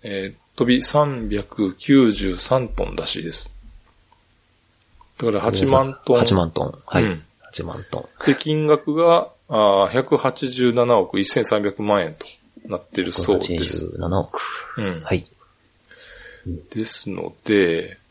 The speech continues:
Speaker 1: まあ、えー、あ、で、えー、魚種別に見ると、まあ、サンマとかタコ、ヒラメ、カレイ、イカナゴなどが、まあ、ぜ-、全国の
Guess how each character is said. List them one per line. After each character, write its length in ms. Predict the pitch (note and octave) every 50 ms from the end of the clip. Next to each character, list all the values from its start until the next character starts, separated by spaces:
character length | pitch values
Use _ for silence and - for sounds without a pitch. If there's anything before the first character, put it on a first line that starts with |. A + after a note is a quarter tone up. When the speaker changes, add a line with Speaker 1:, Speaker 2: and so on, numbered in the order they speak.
| _ _
Speaker 1:
ま 120 | - B2 A#2
あ、 1300 | G#2 F2 - - _ _ _ _ _ _ _ _ _ _ _ _ _ _ _ _ _ _ _ - -
え 440 | G2+ G2 G2 F#2+ F#2 F#2 F#2+ - -
ー、 60 | -
あ、 100 | G#2+ G#2
で、 220 | G#2+ A#2+ C3 B2 - - _ _ _ _ _ _
え 280 | - A#2 G2 F2+ F#2 F#2 - _
ー、 40 | -
魚 80 | C#3 B2+
種 180 | - - F#3
別 240 | E3 E3+ D#3+ E3 F3+
に 120 | E3+ D#3+ D#3+
見 160 | D#3+ E3 E3+
る 120 | D#3+ C#3+
と、 480 | B2+ - - G#3 G3+ D3 G#2 F#2 - - _ _ -
ま 80 | A2
あ、 20 | F#2+
サ 240 | - - - C#3+
ン 180 | C#3+ D3+ D3+ D3+
マ 100 | D3 C#3+
と 140 | C#3+ - B2
か 180 | - - -
タ 160 | - - C3 B2+
コ、 320 | - - F2+ F2+ - - _ _ _ _
ヒ 180 | - - - C#3
ラ 120 | B2+ B2+
メ、 160 | B2+ C3 B2 B2
カ 160 | - - C3+
レ 240 | B2 G#2+ F#2 F#2 F#2+
イ、 100 | - - _ _ _ _ _ _ _
イ 80 | - C3+
カ 140 | - D3 C3+
ナ 160 | C3+ C3+ C3
ゴ 360 | B2 B2+ B2 A#2+ A#2+ - - _ _
な 140 | - C3+ C#3
ど 140 | C3+ B2+ B2
が、 300 | C#3+ E3 E3 D#3 D#3 - - - - - - _ _
ま 100 | - A#2+
あ、 220 | G#2+ F#2+ F2+ F2+ F2+
ぜ-、 300 | F2+ F#2+ A#2 A#2 - -
全 220 | - - B2+ C3 A#2
国 240 | - G2+ F#2 G#2 F#2+
の 220 | F2 F2 - -